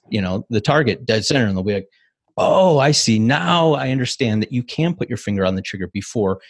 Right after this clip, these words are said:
you're at full extension." So I like this, "Keep your finger out of the trigger guard unless you're on target and prepare to fire," because it hits all those elements. Plus, um, I like giving them a, a, a place or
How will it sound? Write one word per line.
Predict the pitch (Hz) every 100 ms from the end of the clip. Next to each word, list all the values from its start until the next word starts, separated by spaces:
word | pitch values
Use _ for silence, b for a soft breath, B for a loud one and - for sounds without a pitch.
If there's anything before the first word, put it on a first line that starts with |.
| B
you're | 104
at | -
full | - 87
extension." | - - 113 - - - b b b
So | - 123 107 -
I |
like | 117 127 135
this, | 107 104 117 110 - -
"Keep | - 127
your | 117
finger | - 110 -
out | 117
of | 104
the | 104
trigger | - 135 123
guard | 110 98 98
unless | 98 101 107 - b b b -
you're | 101
on | 95 95
target | - 98 92
and | 107
prepare | 101 - 92
to | 98
fire," | - 151 127
because | 110 104 - 101 98 - b b _
it | 113 - _ _ _ -
hits | 123 110 -
all | 117 117
those | 104 95
elements. | 135 117 98
Plus, | - - 180 175 - B B B -
um, | 113 104 101 - - _ _ -
I | - 147
like | 139 147 139 - - - 131 -
giving | 123 123 117 107
them | 117 107 104 -
a, | 113 104 -
a, | 101 95 _ 117 -
a | 107
place | - - 117 120 120 -
or | 87